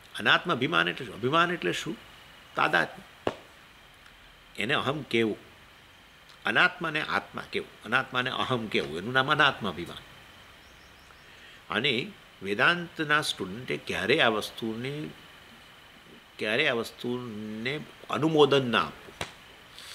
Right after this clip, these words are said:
જેમ જેણે કેવળ મેથી જ જોઈએ છે લીલીછમ, એણે આ બધા ઘાસ ને આ બધી વસ્તુઓ જો ઉગી નીકળતી હોય સાથે સાથે તો એને, એને, એને, એને પાળ-, એને, એને ખાતર પાણી ના અપાય.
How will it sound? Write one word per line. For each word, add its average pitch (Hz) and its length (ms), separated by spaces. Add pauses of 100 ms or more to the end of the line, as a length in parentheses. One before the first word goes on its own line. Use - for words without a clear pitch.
(520)
જેમ 127 240
જેણે 113 240
કેવળ 117 340
મેથી 95 400
જ 131 100
જોઈએ 113 360
છે 92 200 (420)
લીલીછમ, 104 500 (640)
એણે 104 220
આ 135 100
બધા 131 200
ઘાસ 110 440
ને 120 100
આ 123 40
બધી 127 180
વસ્તુઓ 123 460
જો 120 180
ઉગી 107 220
નીકળતી 110 440
હોય 98 100
સાથે 90 320
સાથે 90 260
તો 110 80
એને, 120 160
એને, 120 460
એને, 113 300
એને 120 360
પાળ-, 113 580
એને, 123 220 (320)
એને 117 140
ખાતર 120 440
પાણી 131 300
ના 120 160
અપાય. - 260